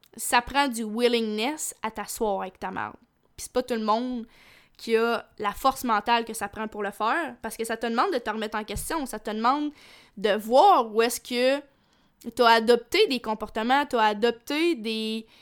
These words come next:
schèmes de pensée qui sont merdiques, puis d'être capable d'assumer que t'as pas été parfaite,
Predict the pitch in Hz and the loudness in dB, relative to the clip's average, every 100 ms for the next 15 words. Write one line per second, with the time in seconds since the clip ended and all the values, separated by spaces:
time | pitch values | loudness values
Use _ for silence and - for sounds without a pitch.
0 | _ - - 277 277 247 233 226 214 214 | _ -8 -2 2 2 2 2 2 2 0
1 | - 262 349 440 _ _ - 226 - 262 | 0 2 2 -2 _ _ -18 -8 -2 0
2 | 262 277 - 214 247 247 202 240 480 - | 2 0 -6 -2 -2 -2 -4 0 0 0
3 | - 226 - - 214 226 226 262 339 370 | -8 -12 -12 -8 -2 -2 0 0 2 2
4 | 359 202 214 269 - - 269 240 233 311 | 2 -2 2 2 2 -2 0 0 0 -2
5 | 494 _ _ _ - - 226 233 233 330 | -6 _ _ _ -20 -4 -2 0 2 2
6 | 359 262 240 190 - 254 277 392 | 2 0 -2 -4 -4 0 0 0